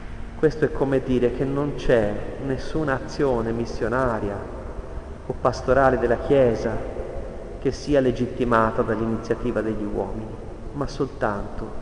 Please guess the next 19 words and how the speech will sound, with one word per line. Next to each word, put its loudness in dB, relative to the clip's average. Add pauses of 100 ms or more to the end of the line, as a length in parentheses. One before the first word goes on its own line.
(480)
dall'irruzione, 2
dalla 0 (1120)
moto 4
interiore 2 (240)
dello -2
Spirito -2
Santo, -2 (280)
da -4
questa -2
luce 2 (920)
che 0
è 6
anche 4
calore, 4 (800)
che -2
è 2
fuoco 4
di 2
amore, 2